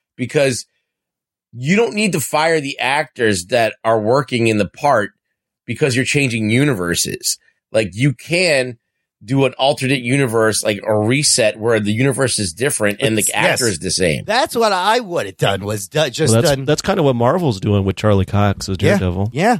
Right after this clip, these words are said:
Speaker 2: they, they pulled it off, and I would have still used Cavill. I think you still piss off the Snyder fans, but you put him in a completely different, colorful, hopeful fucking Superman movie.
Speaker 1: Like, imagine, like, okay, they re-, uh, the Flashpoint series ends.
Speaker 2: Yeah.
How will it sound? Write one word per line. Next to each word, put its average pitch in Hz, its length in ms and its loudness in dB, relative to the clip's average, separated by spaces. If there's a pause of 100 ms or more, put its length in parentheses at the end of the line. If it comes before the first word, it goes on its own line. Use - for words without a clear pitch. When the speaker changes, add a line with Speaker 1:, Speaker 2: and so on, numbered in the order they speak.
Speaker 2:
they, 175 240 0
they 143 200 -2
pulled 214 260 0
it 151 80 2
off, 127 240 2
and 151 100 -4
I 139 60 -2
would 180 140 4
have 156 100 2 (380)
still 208 280 2
used 185 280 -2
Cavill. 127 440 0 (280)
I 175 100 0
think 190 180 -2
you 180 80 0
still 233 240 2
piss - 280 -2
off 180 180 2
the 135 100 -8
Snyder 185 380 2
fans, 127 340 -2
but 139 100 -2
you 135 100 -2
put 214 200 0
him 185 80 0
in 156 100 2
a 127 60 0
completely 185 460 0
different, 170 420 0
colorful, 160 420 0
hopeful 147 400 0
fucking - 340 -6
Superman 139 440 0
movie. 95 140 2
Speaker 1:
Like, 117 60 -2
imagine, 185 580 0
like, 165 360 0
okay, 139 340 0
they 117 180 2
re-, 139 300 0 (280)
uh, 107 300 2
the 98 100 -6
Flashpoint 143 720 -2
series 143 480 2
ends. 143 400 0
Speaker 2:
Yeah. 202 220 0